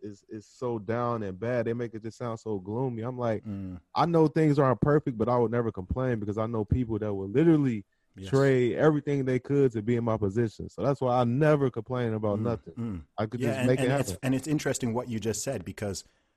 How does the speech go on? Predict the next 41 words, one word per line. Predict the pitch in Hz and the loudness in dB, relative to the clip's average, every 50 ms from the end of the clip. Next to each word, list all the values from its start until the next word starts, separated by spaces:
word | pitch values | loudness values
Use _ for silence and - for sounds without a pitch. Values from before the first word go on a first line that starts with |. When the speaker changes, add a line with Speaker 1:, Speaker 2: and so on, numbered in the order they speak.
| _ - | _ -10
Speaker 2:
some | - - - 139 135 143 139 | -8 -4 -2 -2 -2 -2 -2
people | 135 127 120 - 123 123 113 98 | -2 -4 -4 -2 -2 -4 -2 -2
would | 101 104 92 | -2 -4 -4
use | 90 90 101 110 110 110 107 101 - - - - | -4 -4 -2 -2 0 0 -2 -2 -6 -10 -12 -12
that | 95 98 110 110 - | -8 -6 -6 -6 -6
family | - - 117 110 104 104 101 92 | -8 -8 -6 -4 -4 -4 -6 -6
history | 82 107 113 - - - 120 120 123 120 120 - - | -6 -8 -8 -8 -8 -8 -6 -6 -6 -6 -8 -10 -10
to | - 113 | -12 -12
play | - - - 120 120 120 | -10 -8 -6 -6 -4 -4
the | 95 87 | -6 -8
victim | 78 92 87 - - 78 | -10 -12 -14 -12 -14 -16
card, | 71 - 87 78 73 73 | -14 -14 -14 -14 -12 -12
right? | 80 92 104 - _ _ _ - | -10 -10 -10 -12 _ _ _ -16
Speaker 1:
Mm. | 113 120 120 113 | -14 -12 -10 -10
Speaker 2:
They'll | 98 95 92 | -8 -8 -8
say, | - - 95 95 | -8 -8 -8 -6
"Well, | 92 98 120 120 110 104 104 101 95 - | -4 -2 -2 0 0 0 0 -2 -4 -6
my | 101 104 107 107 104 - | -4 -4 -4 -4 -6 -8
ancestor | 120 113 110 107 101 - 113 101 - - - 104 98 95 - _ _ _ _ _ _ _ _ _ _ _ _ _ _ _ _ - | -8 -6 -4 -4 -4 -6 -6 -8 -8 -6 -6 -6 -4 -6 -8 _ _ _ _ _ _ _ _ _ _ _ _ _ _ _ _ -10
was | 107 95 113 104 87 - | -6 -4 -4 -4 -4 -4
this | 107 113 92 - - - - - - _ _ | -4 -6 -6 -6 -10 -12 -14 -16 -18 _ _
or | 101 104 107 | -14 -10 -10
went | 95 92 - - | -10 -10 -10 -10
through | 95 90 | -8 -8
this | 87 113 110 - | -6 -6 -8 -8
or | 92 | -8
whatever." | 85 101 113 120 - | -8 -8 -8 -8 -8
And | - 101 | -6 -4
I'm | 104 104 | -4 -4
like, | 101 95 - 117 | -4 -6 -8 -12
"Yeah, | 165 - - - | -14 -14 -14 -12
I | 123 127 | -10 -10
understand | 147 165 143 - - - 202 233 208 131 87 | -8 -8 -8 -8 -10 -12 -14 -12 -12 -12 -12
that, | 87 87 _ _ _ _ | -12 -16 _ _ _ _
you | - | -10
know, | 98 104 110 | -8 -6 -6
and | 107 110 | -6 -6
I | 107 | -6
can | - 107 | -6 -6
understand | 107 110 104 101 - - 117 110 110 107 107 | -6 -4 -6 -6 -8 -8 -8 -6 -6 -4 -4
that | 107 - - | -6 -6 -10